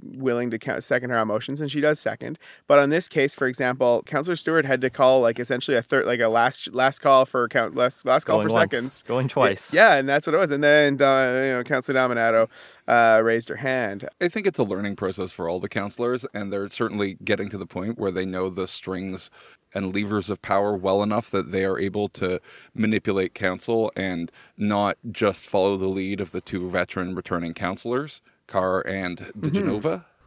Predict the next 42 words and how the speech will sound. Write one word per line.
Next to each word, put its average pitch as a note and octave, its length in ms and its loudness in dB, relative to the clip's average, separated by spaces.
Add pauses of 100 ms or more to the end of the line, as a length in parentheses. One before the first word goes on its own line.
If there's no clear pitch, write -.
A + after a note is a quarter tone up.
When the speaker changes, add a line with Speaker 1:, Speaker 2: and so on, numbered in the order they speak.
(160)
Speaker 1:
Yeah. E3+ 140 -2 (180)
And F3 140 2
in F3+ 100 4
a F3 60 4
lot F3+ 160 6
of D4 60 4
ways, B2+ 220 4
some D3 140 -2
of D3 60 0
the C#3+ 80 0
sitting D#3 220 -4
councillors A#2+ 320 -4
have A#2 140 -2 (360)
a C#3+ 80 6
lot C3 320 2
more C3+ 240 2
experience B2+ 640 -2
on A2+ 120 0
boards A#2 360 0
of A2+ 100 -10
directors A2+ 520 -2
than A2 340 -4
either C3+ 340 -2
of A2+ 80 -4
them G#2+ 160 -6
do. G2 260 -8 (300)
Sure, E3 240 0
they're D#3+ 140 2
former C#3 260 -2
councillors, C3+ 540 -2
but, A#2+ 280 -2 (360)
you B2 40 -2
know, B2+ 200 0
Councillor G#3 580 -2
Dominato C#3+ 300 4
has B2 120 0
been B2+ 120 -6
sitting C#3 240 0
on A#2 120 0
nonprofit A#2 520 -2
boards G#2 520 -4
for G2+ 340 -6